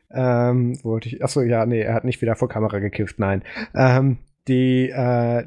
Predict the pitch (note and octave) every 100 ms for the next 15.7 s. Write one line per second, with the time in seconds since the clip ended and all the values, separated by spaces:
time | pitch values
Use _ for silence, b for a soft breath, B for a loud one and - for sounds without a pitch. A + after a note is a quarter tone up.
0 | - D#3+ - D#3+ D3+ D3+ - B2+ C3 A#2+
1 | B2 - E3+ - C#3 - D#3 - C3 B2
2 | - C#3+ F3+ E3+ C#3 D3 C#3 B2 A#2 C#3
3 | E3 D3+ - F#2+ G#2+ C3+ - A2+ A2 A2+
4 | A2+ A#2 - - _ - C#3 - C#3+ C3+
5 | C#3 C#3 _ - C#3 C#3+ C#3 D#3+ D#3 C#3+
6 | C#3 - C#3+ D#3+ G#3 - F3+ F3 C3+ C#3
7 | C#3 C#3+ C#3 - _ _ _ - C3+ C#3
8 | D3+ C#3 D3 C3+ C3+ D3 C3 C3 C3+ C#3
9 | C#3+ B2+ C3 C3 C3+ B2 A#2 A#2 - C#3+
10 | D#3+ D3 D3 C#3 C#3 D3 C#3 B2+ C#3+ C#3
11 | C3 C3 C#3+ C#3 C3+ B2 - B2 - -
12 | A#2+ G#2+ A2 A#2+ - B2 D3 C#3+ C#3+ C#3+
13 | C3 B2+ B2 D3+ D3 C#3+ - C#3+ C3+ C3
14 | C#3 C3 C#3 C#3 C#3 C#3+ C#3 C3+ C3+ C3+
15 | B2+ - F3 A#2+ A2+ A2+ D3